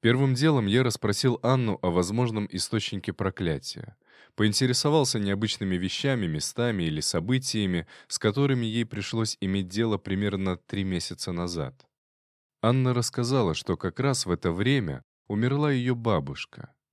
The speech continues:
ишемическая болезнь сердца, распространённая причина смерти пожилых. Анна была единственным близким родственником,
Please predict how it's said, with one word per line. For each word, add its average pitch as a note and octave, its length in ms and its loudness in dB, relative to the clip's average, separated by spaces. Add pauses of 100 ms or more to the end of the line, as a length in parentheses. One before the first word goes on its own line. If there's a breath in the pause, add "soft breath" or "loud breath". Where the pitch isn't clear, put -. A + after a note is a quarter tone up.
ишемическая A#2+ 800 2
болезнь G#2 520 -2
сердца, - 680 -4 (320)
распространённая A#2+ 920 0
причина F2 400 -4
смерти F#2+ 400 -4
пожилых. E2 680 -6 (540)
Анна C#3 280 4
была C3+ 280 4
единственным C3 800 0
близким E2 420 -2
родственником, D#2+ 800 -2